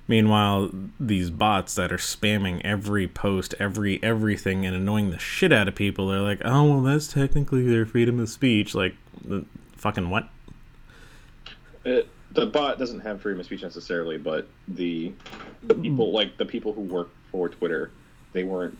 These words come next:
Speaker 2: really incentivized at all to do anything about the problem. It just is a problem that, okay, maybe we'll look into. It's not something that they were putting,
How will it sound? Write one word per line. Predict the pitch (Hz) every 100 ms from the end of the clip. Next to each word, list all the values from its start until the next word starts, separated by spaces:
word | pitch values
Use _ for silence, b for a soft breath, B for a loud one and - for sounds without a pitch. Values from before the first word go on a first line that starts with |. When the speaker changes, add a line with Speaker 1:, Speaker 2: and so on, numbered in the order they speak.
| 85
Speaker 2:
really | 90 85 80 - -
incentivized | 98 87 95 85 78 78 85
at |
all | 80 76 -
to | 82 80 - - - - - - - - - -
do | 104 95
anything | 87 87
about | 78 -
the | -
problem. | - 82 78 - - - B B B -
It |
just | 101 101
is | 95
a | 85
problem | 95 90 90 85
that, | 82 82 - -
okay, | 151 135 107
maybe | 104 95
we'll | 85
look | 82 -
into. | 82 - 69 - -
It's | -
not | 87 -
something | 92 85 80
that | 78
they | 80 76
were | 82 -
putting, | - - 82 80